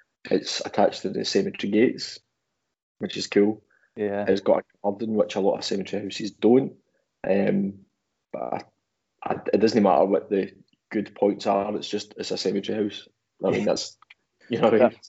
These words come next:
Speaker 2: It's stunning, man. Like, in, in some pictures you've put online, and obviously we'll link up your, your photography pages and accounts, um, in the show notes and stuff. But, you know, stunning, stunning house. But, um,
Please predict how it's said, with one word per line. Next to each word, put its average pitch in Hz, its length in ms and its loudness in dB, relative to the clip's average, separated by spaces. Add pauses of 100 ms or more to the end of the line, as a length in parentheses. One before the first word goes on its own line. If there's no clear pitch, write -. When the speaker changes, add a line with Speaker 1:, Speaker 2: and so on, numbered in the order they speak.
Speaker 2:
It's 120 180 6
stunning, 151 400 6
man. 120 200 8
Like, 113 200 6
in, 117 240 -2
in 120 120 -2
some 113 200 -6
pictures 131 460 0
you've 113 160 -8
put 135 140 2
online, 113 500 2
and 110 100 -2
obviously 107 280 -2
we'll 101 200 2
link 107 280 -2
up - 280 -2
your, 107 280 2
your 101 120 -2
photography 107 520 -2
pages 107 440 0
and 107 100 -2
accounts, 107 640 0
um, 95 520 0
in 101 100 -2
the 98 80 -4
show 110 220 0
notes 117 320 0
and 120 80 -4
stuff. - 360 0
But, 107 240 4 (480)
you 107 60 -4
know, 98 140 0
stunning, 131 440 0
stunning 107 380 2
house. 113 420 4
But, - 240 2
um, 101 480 2